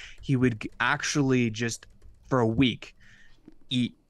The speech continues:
just rice and sleep on the floor without a mattress for, like, a week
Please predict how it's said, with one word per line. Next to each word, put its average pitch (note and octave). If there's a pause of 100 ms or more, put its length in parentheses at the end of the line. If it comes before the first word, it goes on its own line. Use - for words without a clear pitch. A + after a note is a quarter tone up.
(220)
just D3+
rice B2
and A#2
sleep C#3
on B2
the A2+
floor A2+
without B2+
a A#2
mattress A2 (800)
for, A#2+ (520)
like, A#2+
a C3
week B2